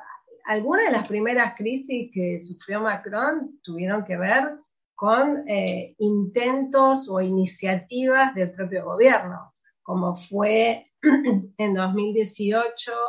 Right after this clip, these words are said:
eh, cuando, eh, se quiso o se, se subió directamente los combustibles, y ahí es donde tenemos el nacimiento de ese, eh, movimiento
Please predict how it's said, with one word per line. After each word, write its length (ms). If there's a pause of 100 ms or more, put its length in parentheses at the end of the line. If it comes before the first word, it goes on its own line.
(500)
eh, 560
cuando, 680
eh, 560
se 920
quiso 680
o 160
se, 400 (120)
se 200
subió 400
directamente 920
los 200
combustibles, 1000 (840)
y 500
ahí 500
es 180
donde 320
tenemos 1080 (480)
el 640
nacimiento 1040
de 160
ese, 360
eh, 440
movimiento 720